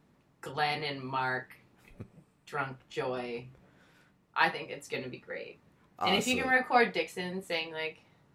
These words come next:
Speaker 1: "Hi, Jamie," that would be nice too.
Speaker 2: <laughs> That's great.
Speaker 1: We
Speaker 2: We
Speaker 1: gotta
Speaker 2: will
Speaker 1: get
Speaker 2: do
Speaker 1: him on the podcast. Why do, why is he not on
Speaker 2: Y-,
Speaker 1: the podcast?
Speaker 2: you know, I know, li-, like, uh, another,
Speaker 1: What's wrong
Speaker 2: another,
Speaker 1: with us?
Speaker 2: another Bourbon podcast got him on, and I'm like, "Why didn't we think of this?" We, we,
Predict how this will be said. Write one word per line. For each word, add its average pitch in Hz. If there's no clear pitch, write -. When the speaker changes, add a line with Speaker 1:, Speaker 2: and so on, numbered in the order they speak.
Speaker 1:
"Hi, 185
Jamie," 175
that 151
would 143
be -
nice -
too. -
Speaker 2:
<laughs> 101
That's 127
great. -
Speaker 1:
We 247
Speaker 2:
We 240
Speaker 1:
gotta 466
Speaker 2:
will 165
Speaker 1:
get 226
Speaker 2:
do 247
Speaker 1:
him 247
on 233
the 196
podcast. 196
Why 302
do, 370
why 339
is 330
he 330
not 170
on -
Speaker 2:
Y-, 156
Speaker 1:
the -
podcast? -
Speaker 2:
you 160
know, 190
I 185
know, 226
li-, 156
like, 170
uh, 151
another, 170
Speaker 1:
What's 151
wrong 160
Speaker 2:
another, 175
Speaker 1:
with 156
us? -
Speaker 2:
another 196
Bourbon 175
podcast 113
got 98
him 92
on, 71
and 120
I'm 135
like, 139
"Why 185
didn't 277
we 247
think 247
of 127
this?" 101
We, 147
we, 156